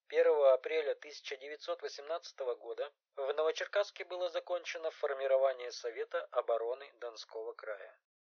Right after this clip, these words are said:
Собравшиеся в Зимнем театре делегаты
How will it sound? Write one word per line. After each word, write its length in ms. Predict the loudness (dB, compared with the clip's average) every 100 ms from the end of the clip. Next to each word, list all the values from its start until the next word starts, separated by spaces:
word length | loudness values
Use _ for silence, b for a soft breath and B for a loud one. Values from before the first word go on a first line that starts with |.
| _ _ _ _ _ _ _ _ _
Собравшиеся 800 | 2 6 6 4 -6 -8 -6 -6
в 60 |
Зимнем 420 | -8 -14 -12 -14
театре 460 | -2 2 2 0 -8
делегаты 680 | -8 -10 -2 -2 -2 -8